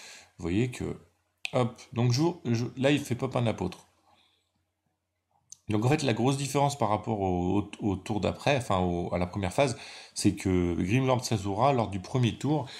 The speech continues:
elle fait son, son skill pour protéger la team contre le debuff. Ça c'est très important, surtout n'oubliez pas.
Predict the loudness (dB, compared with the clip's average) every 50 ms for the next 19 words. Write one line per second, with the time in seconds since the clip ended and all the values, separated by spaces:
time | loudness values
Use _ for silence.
0 | -16 -12 -2 0 0 0 0 2 2 2 2 4 2 0 0 -2 -4 -6 -6 -6
1 | -2 -2 0 0 -2 -2 -2 0 0 0 0 -2 -6 -6 -2 -2 0 0 0 0
2 | 0 0 -2 -2 -2 -4 -2 -2 -2 -2 -4 -4 -2 0 0 2 2 2 2 0
3 | -2 -4 -4 -4 -4 -2 -2 -2 0 0 2 2 2 2 0 -2 -2 -4 -4 -4
4 | -8 -10 -8 -4 -2 0 0 2 4 4 4 4 2 -2 -6